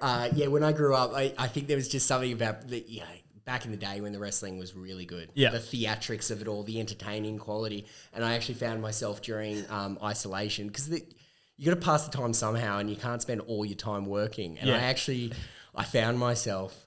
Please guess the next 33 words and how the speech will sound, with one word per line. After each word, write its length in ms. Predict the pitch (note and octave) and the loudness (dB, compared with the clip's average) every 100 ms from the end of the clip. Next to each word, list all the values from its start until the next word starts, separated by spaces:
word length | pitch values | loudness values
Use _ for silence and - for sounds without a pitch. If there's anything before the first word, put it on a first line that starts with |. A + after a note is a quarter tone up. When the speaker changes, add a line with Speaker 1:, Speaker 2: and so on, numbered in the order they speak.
| _ _ _ | _ _ _
Speaker 1:
on, 520 | A2 A2 G#2 G2+ G#2 - | -2 0 2 0 -2 -4
um, 540 | G#2 G2+ G2 G2 G2+ - | -2 -2 -2 -4 -6 -6
YouTube 420 | A2 A2 - G#2+ | -4 -2 -2 -4
just 180 | A2 - | -4 -4
watching 480 | G#2+ - G2 G2 - _ - - | -4 -4 -6 -6 -10 _ -12 -2
old, 320 | A#2 A#2 A2+ - | 2 2 0 2
old 260 | A#2 A#2 | 4 4
wrestling 640 | A2+ G#2+ - C#3 B2 A#2 A#2 | 2 2 2 0 0 -2 -4
<laughs> 40 | - | -2
events, 360 | B2 A#2 A2 - | 0 0 -2 -2
and 240 | B2+ B2 - _ - | -2 -2 -6 _ -6
i-, 260 | D3+ A2+ D3+ | -6 -4 2
wrestling's 440 | D3 D3 - A#2 A2 | 8 8 8 4 4
just 200 | G#2+ A2 | 2 4
not 160 | G2 | 4
the 80 | F2+ | 4
same 260 | - G2+ G2+ | 4 4 2
as 100 | G#2 | 0
it 60 | |
once 320 | G#2 G#2 G2 | 0 0 0
was. 320 | A2 G#2 G#2 G2+ | 0 0 0 6
But, 80 | C3 | 6
Speaker 2:
Yeah. 160 | A2 - - - - - - | 6 2 -12 -20 -20 -14 8
Speaker 1:
but 60 | |
Speaker 2:
Well, 80 | F#3 | 12
they 100 | G3 | 12
were 140 | G#3 G3+ | 12 8
playing 380 | - G3+ A#3 | 8 8 10
it. 100 | A3+ | 6
I 100 | F3 | 8
was 140 | F#3 E3+ | 8 6
watching 300 | F#3 - | 0 0
it 60 | G3+ | 2